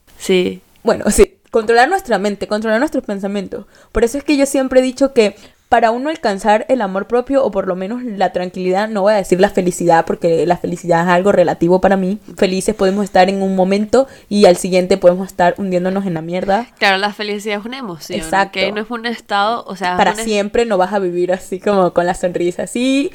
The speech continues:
Speaker 2: porque ya eso es como una enfermedad.
Speaker 1: O sea, tú no puedes estar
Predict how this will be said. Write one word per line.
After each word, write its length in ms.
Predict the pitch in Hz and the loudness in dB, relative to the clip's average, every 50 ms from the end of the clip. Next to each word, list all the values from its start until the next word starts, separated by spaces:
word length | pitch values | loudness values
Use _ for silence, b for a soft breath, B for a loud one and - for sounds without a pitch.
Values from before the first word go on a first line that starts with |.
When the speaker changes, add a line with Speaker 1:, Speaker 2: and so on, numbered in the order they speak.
| B B B | B B B
Speaker 2:
porque 240 | - 220 208 208 185 | -2 -2 0 4 4
ya 80 | 180 175 | 6 6
eso 120 | 180 - 226 | 4 2 -2
es 80 | 214 | -2
como 160 | - 226 208 | -2 -2 0
una 120 | 185 180 185 | 0 -2 -2
enfermedad. 480 | 185 - - 165 - 151 151 117 - B B B B | -2 0 2 2 2 2 -2 -6 -6 B B B B
Speaker 1:
O 100 | - 247 | -4 0
sea, 160 | 226 247 233 | 0 0 0
tú 100 | 220 247 240 | 0 -2 -4
no 160 | 254 254 247 | -6 -6 -2
puedes 180 | 294 311 311 311 | 0 0 0 0
estar 320 | 262 - 214 202 208 214 | 0 2 2 2 0 0